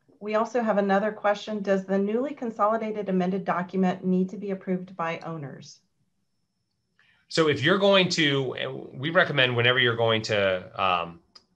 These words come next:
Speaker 2: consolidate a document and record it, that it would be approved by the, the, the membership. Um, but most of the time when you're consolidating a,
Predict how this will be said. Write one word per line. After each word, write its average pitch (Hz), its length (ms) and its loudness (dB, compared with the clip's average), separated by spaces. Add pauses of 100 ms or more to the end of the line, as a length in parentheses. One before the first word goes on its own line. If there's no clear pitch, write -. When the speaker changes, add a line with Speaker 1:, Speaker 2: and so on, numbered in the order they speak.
(1500)
Speaker 2:
consolidate 135 640 4
a 120 40 2
document 117 520 2
and 107 160 -4
record 104 400 0
it, 82 200 -6 (920)
that 104 360 4
it 127 120 0
would 117 220 -2
be 104 580 -2
approved 131 420 -4
by 110 140 4
the, 107 300 -2
the, 95 420 0
the 101 80 -4
membership. 101 640 -2 (480)
Um, 92 440 -2 (260)
but 101 300 2 (400)
most 135 280 0
of 135 40 -4
the 120 80 0
time 117 300 2
when 110 100 -2
you're 110 140 -2
consolidating 110 960 2 (440)
a, 95 600 0